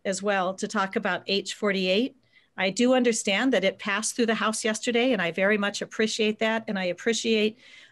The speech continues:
um, s-, the, some of the pieces that were added after testimony last week. I do want everybody to understand the impact on schools, just as you talk to your colleagues, I guess I can't say in the State House, but as you talk to your colleagues,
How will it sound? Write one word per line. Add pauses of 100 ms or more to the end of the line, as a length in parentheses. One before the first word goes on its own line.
um, (280)
s-,
the,
some
of
the
pieces
that
were
added
after
testimony (100)
last
week. (600)
I
do
want (200)
everybody
to
understand
the
impact
on
schools, (240)
just
as
you
talk
to
your
colleagues,
I
guess
I
can't
say
in
the
State
House,
but (300)
as
you
talk
to
your
colleagues,